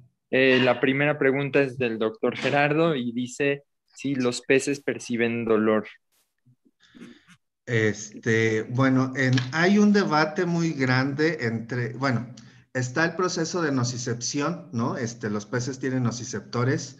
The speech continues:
Speaker 2: y, este, y, y, y, y, y tienen, este, toda la maquinaria entre, em,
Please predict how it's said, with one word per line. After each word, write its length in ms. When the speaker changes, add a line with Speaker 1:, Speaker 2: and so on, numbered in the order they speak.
Speaker 2:
y, 300
este, 1200
y, 500
y, 460
y, 280
y, 100
y 100
tienen, 480
este, 760
toda 260
la 140
maquinaria 880
entre, 1160
em, 600